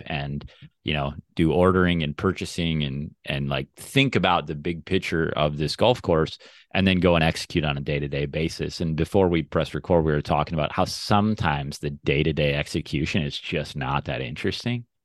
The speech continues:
And it's, it's a reason to look for change and to want to change. And, you know, one of the things that I, I think has been, been frustrating is, like,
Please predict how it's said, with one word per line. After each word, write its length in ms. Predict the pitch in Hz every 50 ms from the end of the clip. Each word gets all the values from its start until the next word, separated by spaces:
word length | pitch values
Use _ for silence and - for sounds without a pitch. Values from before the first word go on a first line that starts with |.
| _ _ _ _ _ _ _ _ _ _ _ _ _ _ _ _ _ -
And 640 | 78 73 76 78 73 73 73 69 65 65 64 - - - _ _ _ _ _ _ _ _ _ _ _ _ _ _ _ _ _ _ _ _ -
it's, 800 | - 69 69 69 - - - - - - - - - - - - - _ _ _ _ _ _ _ _ _ _ _ _ _ _ _ _ _ _ _ _ _ _ _ _ _ _ _ _ _
it's 200 | - 85 - -
a 60 | 90
reason 420 | 80 78 82 85 87 - 104 101 92
to 100 | - 98
look 180 | 98 107 104
for 220 | - - 110 107 98
change 520 | - - - 110 - - - 78 - - -
and 180 | 85 85 85 -
to 120 | - 90
want 520 | 80 78 78 85 98 - - - - - - -
to 100 | - 82
change. 440 | 73 - 73 64 65 65 - - -
And, 240 | - 85 85 85 82 - - - - - - _ _ _
you 80 | - 110
know, 100 | 117 113
one 180 | 104 113 123
of 60 | 139 131
the 60 | 101
things 320 | - - 101 98 98 -
that 180 | - 85 82 - _ _ _ _ -
I, 240 | - - 80 78 - _
I 120 | 80 78
think 300 | 78 - - 98 90 87
has 200 | - 85 82 76
been, 480 | - - 82 76 78 76 73 71 71 65 - _ _ _ _ _ _ _ _ _ _ _
been 180 | - 80 73 71
frustrating 640 | - - 78 73 73 - - 98 95 98 101 98 90
is, 180 | 76 73 -
like, 380 | - 69 67 69 - - - -